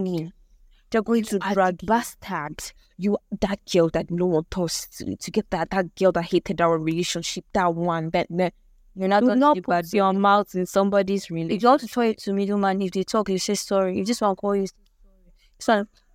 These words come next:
Speaker 2: continue to say story, story.
Speaker 1: Don't worry.
Speaker 2: It's like, let
Speaker 1: It
Speaker 2: them
Speaker 1: out.
Speaker 2: call you, man.
Speaker 1: Don't,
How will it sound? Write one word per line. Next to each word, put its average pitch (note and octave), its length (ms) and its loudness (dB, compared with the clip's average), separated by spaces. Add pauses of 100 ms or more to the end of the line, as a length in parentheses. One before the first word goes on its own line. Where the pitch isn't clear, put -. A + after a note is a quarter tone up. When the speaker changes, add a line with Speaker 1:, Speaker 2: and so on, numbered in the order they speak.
(140)
Speaker 2:
continue C4+ 340 2
to A#3 100 -6
say A3 160 -4
story, F#3+ 580 -4 (100)
story. F#3+ 640 0 (320)
Speaker 1:
Don't F#3+ 200 0
worry. F3+ 360 2
Speaker 2:
It's F3+ 240 -6
like, A#3 240 4
let B3+ 180 4
Speaker 1:
It - 20 2
Speaker 2:
them G3+ 120 2
Speaker 1:
out. E3 220 2
Speaker 2:
call A3 240 0
you, G3+ 100 -2
man. F#3 140 -4
Speaker 1:
Don't, C#4+ 260 2